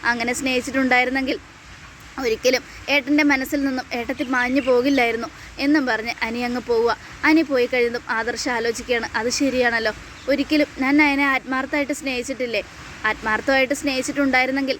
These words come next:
അവൾ എൻ്റെ മനസ്സിലുണ്ടാവുമായിരുന്നല്ലോ എന്നൊക്കെ ആലോചിച്ചുകൊണ്ട് ആദർശ് ഇങ്ങനെ നിൽക്കുക. ഈ സമയം പിന്നീട് മുത്തശ്ശനെയും മുത്തശ്ശിയെയുമാണ്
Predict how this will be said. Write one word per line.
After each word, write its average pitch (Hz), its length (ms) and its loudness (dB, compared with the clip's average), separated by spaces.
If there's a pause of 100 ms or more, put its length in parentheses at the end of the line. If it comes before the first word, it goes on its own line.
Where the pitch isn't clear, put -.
(260)
അവൾ 311 240 2
എൻ്റെ 285 220 2
മനസ്സിലുണ്ടാവുമായിരുന്നല്ലോ 254 1160 2 (360)
എന്നൊക്കെ 220 380 0
ആലോചിച്ചുകൊണ്ട് 214 480 -2 (180)
ആദർശ് 214 360 -4
ഇങ്ങനെ 220 260 -6
നിൽക്കുക. 220 240 0 (420)
ഈ 302 40 6 (100)
സമയം 247 280 0 (100)
പിന്നീട് 220 320 0 (300)
മുത്തശ്ശനെയും 262 600 -2 (100)
മുത്തശ്ശിയെയുമാണ് 240 720 0